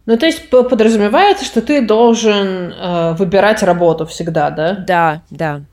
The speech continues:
Speaker 1: Ну вот они и новенькие, свеженькие ценности, пожалуйста.
Speaker 2: Ещё насчёт модных, но странных тем. Очень часто встречаю, не знаю, вот, кстати, интересно, как ты к этому отнесёшься, хорошо это или плохо,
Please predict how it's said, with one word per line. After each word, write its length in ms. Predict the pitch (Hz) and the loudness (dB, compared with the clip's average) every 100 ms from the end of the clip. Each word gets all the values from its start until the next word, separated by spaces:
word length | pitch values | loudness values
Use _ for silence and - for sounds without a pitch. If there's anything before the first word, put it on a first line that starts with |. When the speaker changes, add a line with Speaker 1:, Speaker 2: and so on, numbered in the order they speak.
| _ | _
Speaker 1:
Ну 160 | 233 262 | 0 2
вот 220 | 349 370 | 2 2
они 420 | 240 247 285 233 | 2 4 4 4
и 40 | 233 | 4
новенькие, 520 | 233 233 208 208 196 | 4 4 2 2 -2
свеженькие 560 | 202 196 196 180 185 | 2 2 2 2 -2
ценности, 580 | 170 180 165 160 160 - | -2 0 0 -2 -6 -12
пожалуйста. 640 | - 156 156 151 151 - 175 | -6 -4 -2 -4 -4 -10 -12
Speaker 2:
Ещё 280 | 214 - 269 | -10 -6 -4
насчёт 500 | 247 - 175 - - - - | -2 -4 -6 -8 -20 -18 -2
модных, 520 | 220 202 170 170 - | 0 0 -4 -12 -10
но 120 | 175 | -10
странных 600 | - 202 190 151 151 - | -8 -4 -4 -4 -10 -14
тем. 360 | - 196 233 359 | -8 -4 -4 -4
Очень 320 | - 214 202 | -2 -2 -4
часто 480 | 202 233 214 - 208 | -4 -2 -2 -6 -12
встречаю, 960 | - - - - - 202 214 196 185 180 | -10 -14 -16 -14 -8 -6 -4 -4 -6 -8
не 160 | 190 214 | -6 -4
знаю, 240 | 208 156 | -2 -2
вот, 100 | 151 | -4
кстати, 300 | - 170 175 | -8 -8 -6
интересно, 440 | 175 220 180 - 143 | -8 -6 -6 -6 -6
как 220 | 175 - | -6 -4
ты 160 | 151 | -10
к 100 | - | -12
этому 220 | 160 147 143 | -12 -12 -12
отнесёшься, 540 | - 156 151 143 156 | -14 -10 -10 -10 -12
хорошо 340 | - 143 - | -14 -14 -10
это 240 | - 381 185 | -8 -8 -8
или 140 | 165 | -8
плохо, 540 | 165 175 151 - 131 | -8 -6 -6 -8 -12